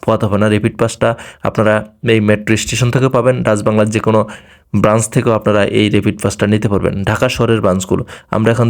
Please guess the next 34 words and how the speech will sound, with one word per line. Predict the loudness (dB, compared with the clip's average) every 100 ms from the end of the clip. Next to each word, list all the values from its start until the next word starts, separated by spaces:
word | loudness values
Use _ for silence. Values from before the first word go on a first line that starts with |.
| 0
দেখব | 0 -2 -2 -10
কিভাবে | -2 2 2 4
ম্যানুয়ালি | 4 4 2 0 -6 _
টিকিট | -2 0 0
কাটতে | -2 -2 0
হয়। | -2 -2 -4
আপনার | 0 2
এই | 2
ডিজিটাল | 0 0 0 0
মেশিনে | 0 0 0 -4 -6 -2
বিভিন্ন | 2 2 2 0 -4 -2
বাংলা | 0 2 2
এবং | 2 2
ইংলিশ | 2 0 0
ভার্সন | -2 0 0 2
দেয়া | 4 2
আছে, | 0 -6 -14 -8 -4
আপনারা | 0 2
এখান | 2 0
থেকে | 0 0 2
ম্যানুয়ালি | 4 2 0 -2
টিকিটটা | -2 0 -2 -2 -10 _ -6 0
কেটে | 2 2 -2 -4 0
এভাবে | 2 2 0
এই | 0
যে | 2
মেশিনের | 2 2 2
মধ্যে | 2 0
টাকা | 0 0 2
দিয়ে | 0
দিবেন, | 2 -2 -4 -16 _ -4
তাহলে | 0 0 -2 -4 -4
আপনারা | 0 2 0
টিকিটটা | -2 -4 -2